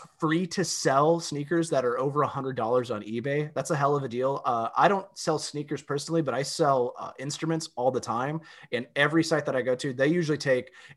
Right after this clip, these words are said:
anywhere for three to fifteen percent, depending on the amount that you're throwing out there. And so that's money that, like, believe me, like, that's gonna be the cost of shipping, if not more. So you are making money if you are selling on eBay. That is an awesome deal.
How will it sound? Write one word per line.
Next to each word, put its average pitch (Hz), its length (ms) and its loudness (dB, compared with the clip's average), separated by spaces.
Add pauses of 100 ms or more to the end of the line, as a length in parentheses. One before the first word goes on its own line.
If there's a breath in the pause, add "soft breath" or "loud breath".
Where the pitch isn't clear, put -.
anywhere 208 260 4
for 147 180 0
three 139 340 -4
to 139 100 -2
fifteen 127 420 -6
percent, 117 320 -6
depending 113 320 -8
on 113 80 -4
the 113 100 -6
amount 104 280 -8
that - 100 -12
you're 120 80 -8
throwing 143 300 -4
out 151 160 -2
there. 165 300 4 (260 loud breath)
And 113 200 -4
so 117 140 -4
that's 151 400 2
money 139 540 0
that, 113 240 -6 (340)
like, 98 160 -8 (140)
believe 113 240 -4
me, 98 240 -8
like, 104 160 -6
that's 127 180 -6
gonna 160 160 2
be 139 220 -2
the 120 120 -6
cost 127 280 -2
of - 60 -8
shipping, 139 420 -2
if 120 160 -8
not 101 160 -6
more. 127 400 0 (220 loud breath)
So 113 400 -2
you 139 340 6
are 143 100 8
making 131 320 -2
money 110 400 -6
if 117 140 -8
you 113 100 -4
are 104 60 -4
selling 98 240 -8
on 90 100 -10
eBay. - 300 -12
That 110 140 -6
is 101 80 -8
an 101 80 -12 (120)
awesome 110 360 0
deal. 107 360 -4